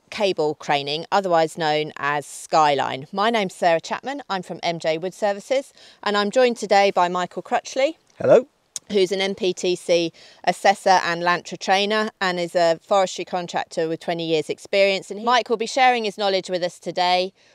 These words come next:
Speaker 1: on the skills that you need to demonstrate during your F M O cable crane assessment.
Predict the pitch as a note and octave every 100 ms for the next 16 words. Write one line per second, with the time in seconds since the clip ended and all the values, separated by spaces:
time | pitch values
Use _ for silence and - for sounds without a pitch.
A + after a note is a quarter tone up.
0 | _ _ - F3 F3 F3+ - - A3+ G3+
1 | G3 G3 F#3+ F#3 F3 - - G3 F3+ -
2 | F3 D#3+ D3 F3 D#3+ D#3+ D#3 E3+ - D#3+
3 | D3+ D3+ D#3+ D#3+ D3 - D3+ D3+ - -
4 | D3 - - C3+ -